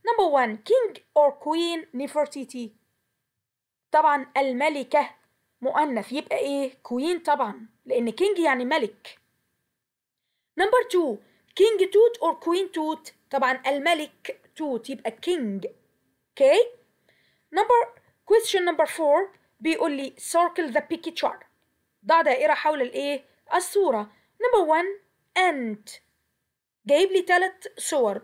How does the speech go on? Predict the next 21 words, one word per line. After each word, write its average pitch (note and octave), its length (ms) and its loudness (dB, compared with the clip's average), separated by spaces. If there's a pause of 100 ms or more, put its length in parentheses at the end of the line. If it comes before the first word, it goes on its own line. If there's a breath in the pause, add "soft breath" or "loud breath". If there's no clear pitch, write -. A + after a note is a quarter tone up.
وبيقول C#4+ 400 -2
لي A3 280 -8
ant. C4 340 0
Where G#4+ 440 2
is G#4+ 100 -10
the F4+ 60 2
ant؟ E4 420 -4 (280)
طبعًا C4+ 340 0 (480)
كلنا D4 300 -2
عارفين D4 400 -4
ant. G#3+ 460 -6 (640)
Number A4+ 220 0
two. G4 400 0 (720)
Camel. C#4+ 460 -2 (100)
Where D#4+ 180 -4
is C#4 160 -6
the D#4 80 -2
camel؟ D#4 540 -4 (760)
Yes. B3+ 680 -2 (600)
The G3+ 60 -4
camel. B3 600 -4